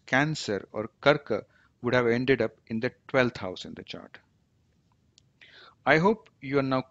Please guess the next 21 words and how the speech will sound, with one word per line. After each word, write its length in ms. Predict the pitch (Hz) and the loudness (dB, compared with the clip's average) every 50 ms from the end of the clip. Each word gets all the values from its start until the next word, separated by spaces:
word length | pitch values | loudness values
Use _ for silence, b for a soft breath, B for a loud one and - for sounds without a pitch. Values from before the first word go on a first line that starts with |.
| _ | _
clear 400 | - - 147 156 165 143 120 113 | -6 -2 0 2 2 2 2 2
that 180 | 113 110 117 107 | 0 -4 -4 -4
the 140 | 120 113 107 | -4 -8 -6
zodiac 460 | 107 123 131 139 139 147 151 151 - | -4 -4 -4 0 2 2 2 2 0
signs 360 | - - 131 120 120 120 - - | -4 -4 -4 -4 -4 -4 -6 -8
are 100 | - 110 | -8 -6
not 380 | 110 110 107 107 120 143 160 - | -6 -4 -4 0 0 0 -2 -2
fixed 480 | - - - 110 - - - - - - _ | -8 -8 -8 -8 -8 -8 -12 -12 -12 -14 _
in 120 | - 113 110 | -10 -8 -8
the 80 | 107 | -6
North 240 | 107 107 104 - - | -6 -8 -8 -8 -8
Indian 260 | 107 104 101 101 98 | -10 -8 -8 -8 -8
chart 340 | - - - 123 110 107 117 _ B B B B B B B B | -6 -4 -2 -2 -2 -2 -4 _ B B B B B B B B
and 120 | - 120 117 | -8 -8 -8
how 300 | - - - 127 143 147 | -6 0 4 4 4 4
these 220 | 127 123 117 113 | 2 0 0 0
are 80 | 113 107 | 0 -2
placed 380 | - 110 107 110 107 - - | -2 -4 -4 -4 -4 -6 -10
in 120 | - 95 90 | -12 -12 -12
the 80 | 90 | -10
chart. 360 | - - 107 104 101 - - | -10 -12 -12 -14 -14 -16 -20